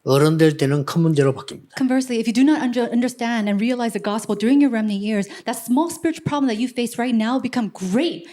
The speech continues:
Speaker 2: uh, affecting you in your adult years.
Speaker 1: 어, 지금 그 큰 살인에 빠진 사람들, 전부 어릴 때 영적 문제 때문에 그렇습니다.
Speaker 2: People who are fallen into, um, as,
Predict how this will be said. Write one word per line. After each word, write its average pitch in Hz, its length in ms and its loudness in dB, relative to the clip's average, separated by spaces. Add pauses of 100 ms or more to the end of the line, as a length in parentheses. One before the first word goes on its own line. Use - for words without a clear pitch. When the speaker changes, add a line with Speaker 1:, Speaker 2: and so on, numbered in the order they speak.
(160)
Speaker 2:
uh, 233 160 0
affecting 294 400 0
you 220 160 2
in 220 160 0
your 226 240 0
adult 202 400 -2
years. 165 400 -4
Speaker 1:
어, 151 240 6
지금 165 480 0 (240)
그 127 140 0
큰 165 320 2
살인에 165 580 2
빠진 135 220 2
사람들, 131 500 0 (340)
전부 147 260 4
어릴 185 320 4
때 156 140 6
영적 160 240 4
문제 127 160 2
때문에 117 240 -6
그렇습니다. - 360 -10
Speaker 2:
People 247 280 -2
who 233 80 -4
are 233 80 0
fallen 233 320 -2
into, 226 400 -2 (260)
um, 214 220 -4
as, 220 160 -4